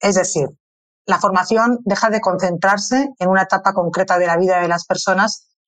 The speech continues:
para convertirse en un proceso de aprendizaje continuo. Por lo tanto, aquí os pregunto, porque han comenzado también a generalizarse términos como el reskilling, esa necesidad de recapacitación o reciclaje profesional,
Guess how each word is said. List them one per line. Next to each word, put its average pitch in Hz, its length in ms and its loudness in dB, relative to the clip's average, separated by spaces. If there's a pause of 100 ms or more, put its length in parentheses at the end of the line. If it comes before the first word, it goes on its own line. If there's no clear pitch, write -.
(220)
para 185 180 0
convertirse 202 800 0
en 185 160 0
un 196 160 2
proceso 202 420 0
de 214 60 4
aprendizaje 180 560 0
continuo. 156 580 0 (920)
Por 214 120 0
lo 214 100 0
tanto, 240 520 0 (400)
aquí 226 360 0
os - 140 -8
pregunto, 156 640 -2 (100)
porque 180 600 -2
han 233 120 0
comenzado 262 480 0
también 240 320 0
a 240 80 0
generalizarse 202 680 0
términos 233 500 0
como 175 200 0
el 156 120 2
reskilling, 175 560 0
esa 196 200 0
necesidad 196 580 0
de 208 100 2
recapacitación 196 1000 0
o 196 40 2
reciclaje 190 560 -2
profesional, 196 800 0